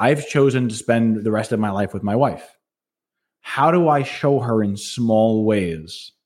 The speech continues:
every single day that I've chosen her? If you can do the same thing in your relationship, with your children, and with your business,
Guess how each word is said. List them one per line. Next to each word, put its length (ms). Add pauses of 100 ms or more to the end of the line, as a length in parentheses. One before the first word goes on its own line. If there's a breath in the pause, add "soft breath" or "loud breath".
(240)
every 400
single 380
day 460 (280)
that 140
I've 280
chosen 380
her? 280 (1400)
If 140
you 160
can 200
do 140
the 120
same 460
thing 540
in 180
your 100
relationship, 760 (1040)
with 200
your 80
children, 600 (640)
and 80
with 140
your 120
business, 680